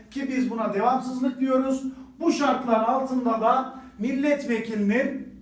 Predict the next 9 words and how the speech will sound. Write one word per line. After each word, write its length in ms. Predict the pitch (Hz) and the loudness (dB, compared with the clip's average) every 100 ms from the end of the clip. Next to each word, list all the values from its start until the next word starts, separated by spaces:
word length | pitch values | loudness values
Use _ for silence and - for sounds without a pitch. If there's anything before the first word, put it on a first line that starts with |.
| - - - _ _ - | -20 -20 -20 _ _ -4
e, 100 | 196 196 | 2 2
milletvekilliği 880 | 196 247 254 247 247 214 220 202 190 | 4 2 4 2 2 2 0 -2 -2
sıfatı 420 | - - 220 202 240 | -2 2 2 2 0
meclis 460 | 233 214 269 - | -2 0 -2 -2
oylamasıyla, 760 | 226 208 208 202 190 190 185 214 | 0 2 2 2 0 -2 -2 2
yani 320 | 233 214 202 | 2 2 0
parlamento 640 | 220 240 233 202 185 190 | 2 2 0 -4 -4 -6
kararı 500 | 185 247 240 196 190 | 0 0 4 2 2
ile 400 | 220 214 269 - | 2 2 2 -2